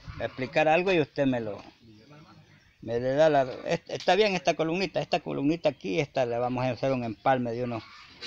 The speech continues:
ochenta centímetros, si es posible, ahí como está, creo yo, más o menos. Pero esta que está aquí, pegada al portón,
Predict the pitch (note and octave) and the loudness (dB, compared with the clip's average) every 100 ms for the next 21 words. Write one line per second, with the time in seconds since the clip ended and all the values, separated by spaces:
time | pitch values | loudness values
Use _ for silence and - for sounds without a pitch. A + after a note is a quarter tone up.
0 | - A#2+ A#2 C#3+ C3 B2 G#2+ A2 - D3 | -2 0 0 0 0 0 -2 -4 -2 0
1 | B2 A#2 A#2+ B2+ B2 B2+ C3 B2 A#2 A2+ | 0 -4 -8 -6 -4 -2 -2 -4 -8 -8
2 | - C#3+ C3 C#3 B2+ C#3 D3 B2 B2 C3 | -2 -2 -2 -2 0 0 -2 -4 -6 -4
3 | D3+ D3+ C#3 _ _ _ - - _ _ | 0 0 -4 _ _ _ -20 -20 _ _
4 | - - - - - - - D3 D3+ D#3+ | -20 -20 -20 -20 -20 -20 -6 0 4 4
5 | F3 D#3 - _ _ - _ - F3+ G#3 | 4 2 -4 _ _ -20 _ -2 2 2
6 | F3+ - - C3 - A2+ - E3 D#3+ - | 0 -10 -6 -6 -4 -10 -2 0 0 -4
7 | F#3+ F#3+ E3 - - - _ _ - A#2+ | -8 -6 -6 -8 -14 -20 _ _ -6 -2
8 | C#3 D#3+ D#3 - B2+ A#2 A#2 C#3+ F3 G3 | 0 2 0 -2 -6 -6 -4 0 0 0